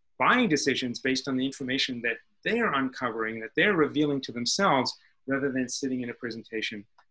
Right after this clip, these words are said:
which doesn't actually deliver. And these kinds of experiences, these kinds of interactive elevations are actually, um, fairly, uh, broad in the kinds of interactions that you can have. It could be interactive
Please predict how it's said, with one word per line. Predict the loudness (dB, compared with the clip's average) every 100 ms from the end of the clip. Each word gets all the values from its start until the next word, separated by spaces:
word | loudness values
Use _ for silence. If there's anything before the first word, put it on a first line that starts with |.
| -10
which | -6 -6
doesn't | -4 -4 -6 -8
actually | -10 -10 -14
deliver. | -6 -2 0 0
And | 2
these | 4 4
kinds | 2 0 0 0
of | -2
experiences, | -2 0 2 0 -2 -4
these | -4 -6
kinds | -4 -4
of | -4
interactive | -6 -4 0 0 -2 -8 -8 -4
elevations | 0 0 2 2 2 -2 -6 -10 -16 -16 _ _ _ _
are | 2 4
actually, | 4 2 0 0 -4 -2
um, | 0 0 -2 _ _ _ _ 0
fairly, | 4 4 4 2 0 -4 -8
uh, | -2 0 -2
broad | 0 2 2 2 -4
in | -6
the |
kinds | -6 -4 -2 0 -2
of | -6 -6
interactions | -4 0 0 -2 -6
that | -10
you | -14
can | -14
have. | -14 -16 -18 -20
It | -12
could | -6 -6
be | -4 -6 -10 _ _ _ -8
interactive | -6 -2 0 0 -6